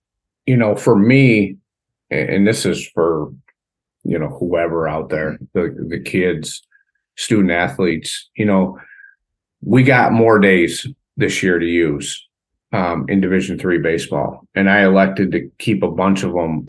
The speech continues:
for now. Um, it just kind of fell that way 'cause I wanted to shut down the pitchers and then ramp 'em back up and yada, yada, yada. But I've had the ability to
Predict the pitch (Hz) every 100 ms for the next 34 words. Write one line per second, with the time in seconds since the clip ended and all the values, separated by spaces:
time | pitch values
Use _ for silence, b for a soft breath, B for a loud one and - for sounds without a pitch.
0 | - - 85 85 80 71 - - _ -
1 | 90 85 80 76 - - 98 - 101 -
2 | - b b b b b - 117 98 -
3 | 113 107 117 123 110 117 117 107 - 101
4 | 90 92 95 98 85 - 98 92 95 92
5 | 80 - 110 - 104 101 98 95 90 82
6 | 82 90 95 95 92 90 90 - 95 95
7 | 90 - 82 80 - 131 - b b b
8 | b _ _ _ _ 101 95 85 87 82
9 | 82 90 82 67 110 92 - - _ _
10 | 101 95 123 117 104 104 95 82 113 117
11 | 110 98 92 - B B _ _ _ _
12 | - - 110 101 98 95 92 -